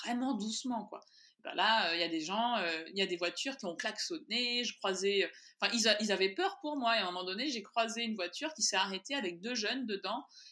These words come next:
et qui m'ont dit, « Mais t'as pas, il faut pas être là,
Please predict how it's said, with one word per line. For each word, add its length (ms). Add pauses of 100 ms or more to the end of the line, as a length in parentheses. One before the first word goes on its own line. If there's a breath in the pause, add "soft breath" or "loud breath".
(120 loud breath)
et 100
qui 140
m'ont 140
dit, « 180
Mais 180
t'as 120
pas, 420
il 60
faut 120
pas 180
être 180
là, 720